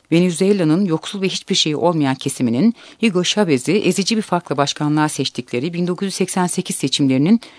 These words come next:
doğrudan bir sonucuydu. A. Chavez derhal radikal önlemler alarak mahkemelerle diğer kurumların kontrolünü eline almış ve parlamentoyu feshetmişti. Birleşik Devletleri utanmaz emperyalizmden dolayı suçlamış, küreselleşmeye güçlü bir şekilde karşı çıkmış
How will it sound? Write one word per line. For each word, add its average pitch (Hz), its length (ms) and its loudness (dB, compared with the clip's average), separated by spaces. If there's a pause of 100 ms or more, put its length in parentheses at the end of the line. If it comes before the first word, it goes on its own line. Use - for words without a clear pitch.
(220)
doğrudan 196 420 2
bir 147 80 0
sonucuydu. 120 640 -4 (280)
A. 139 160 0 (460)
Chavez 220 480 -2
derhal 196 440 -2
radikal 170 320 -2
önlemler 143 400 2
alarak 127 460 -4
mahkemelerle 190 720 0 (160)
diğer 190 200 0
kurumların 127 580 -4 (340)
kontrolünü 180 460 -2
eline 156 240 2
almış 139 400 -2
ve 175 80 2
parlamentoyu 175 580 -2
feshetmişti. - 760 -6 (1000)
Birleşik 214 400 0
Devletleri 135 420 0
utanmaz 202 500 2
emperyalizmden 135 840 -2
dolayı 120 220 -4
suçlamış, - 680 -8
küreselleşmeye 180 680 0
güçlü 170 320 -4
bir 180 60 -2
şekilde 139 300 0
karşı 143 340 -2
çıkmış 170 400 -6